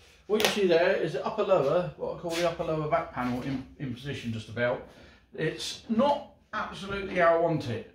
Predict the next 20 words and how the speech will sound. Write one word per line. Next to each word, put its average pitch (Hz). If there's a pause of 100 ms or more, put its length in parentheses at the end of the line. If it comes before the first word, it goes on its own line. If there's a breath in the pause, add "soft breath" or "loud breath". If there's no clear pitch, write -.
so 135 (100)
I've 143
got 175
a 156
bit 185
of 156
adjustment 151
to 110 (120)
do, 135 (720)
but 156
it's 156
not 180
far 165
away. 147
It's 117
literally 156
about 147 (240)
three 185
mil 156
off. -